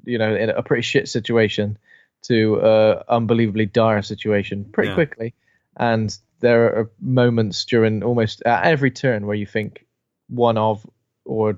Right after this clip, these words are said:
Speaker 1: but all of the main characters are gonna die.
Speaker 2: Yeah.
Speaker 1: So it keeps you on the edge of your seat in that way. Crocnado, which is
Speaker 2: Yeah.
Speaker 1: basically what this film is.
Speaker 2: <laughs> Yeah.
Speaker 1: Crocnado, even though it's alligators, I know.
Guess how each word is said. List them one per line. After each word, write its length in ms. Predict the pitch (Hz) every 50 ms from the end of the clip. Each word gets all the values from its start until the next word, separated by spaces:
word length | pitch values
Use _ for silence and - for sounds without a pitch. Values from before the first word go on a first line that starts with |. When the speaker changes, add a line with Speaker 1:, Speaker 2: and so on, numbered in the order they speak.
| - _ _
Speaker 1:
but 140 | 131 131 - -
all 200 | 175 196 196 147
of 120 | 107 -
the 80 | - 107
main 180 | 107 107 104
characters 280 | 101 - 107 98 92 -
are 40 | 113
gonna 140 | 110 110 110
die. 260 | 117 165 151 113 104 - _ _ - - -
Speaker 2:
Yeah. 160 | 110 95 87 90 -
Speaker 1:
So 460 | - - 147 135 135 135 135 131 - -
it 140 | 160 151
keeps 340 | - - 208 - - - -
you 320 | 156 143 139 135 135 131 -
on 220 | - 127 127 123
the 180 | 123 123 120 -
edge 200 | - 156 160 147
of 60 | 139 131
your 80 | 120
seat 380 | 107 - - - 185 139 - -
in 140 | - 120 131
that 180 | 156 - - -
way. 240 | 85 87 95 110 110 _ _ _ _ _ _
Crocnado, 840 | - - 139 - - - - 120 110 104 104 101 107 104 113 127 - - _ _ _
which 140 | - 107 110
is 60 | -
Speaker 2:
Yeah. 60 | 110
Speaker 1:
basically 260 | 101 110 101 - - 117
what 80 | 110
this 100 | - - _
film 220 | - 113 110 113
is. 60 | 110 107
Speaker 2:
<laughs> 40 | -
Yeah. 60 | 101
Speaker 1:
Crocnado, 580 | - - 101 117 123 123 123 127 127 131 135 - _ _ -
even 160 | - 117 117 117
though 100 | 110 110
it's 80 | 104 117
alligators, 480 | 113 110 110 104 113 110 101 113 110 113
I 80 | 113
know. 160 | 110 107 117